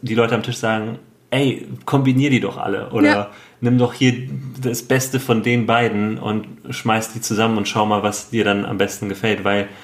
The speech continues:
Speaker 1: auch das Wichtigste, gerade wenn man das erste Mal spielt oder den ersten Charakter baut,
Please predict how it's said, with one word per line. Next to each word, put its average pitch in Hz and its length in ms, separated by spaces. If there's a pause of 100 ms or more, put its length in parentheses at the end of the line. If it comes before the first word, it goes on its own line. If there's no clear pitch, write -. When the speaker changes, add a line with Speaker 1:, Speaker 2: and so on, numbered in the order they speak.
(320)
Speaker 1:
auch - 140
das 98 220
Wichtigste, 127 420
gerade 101 340
wenn 101 60
man 98 100
das 92 100
erste 110 340
Mal 90 120
spielt - 240
oder 92 100
den 92 140
ersten 101 300
Charakter 87 300
baut, 92 260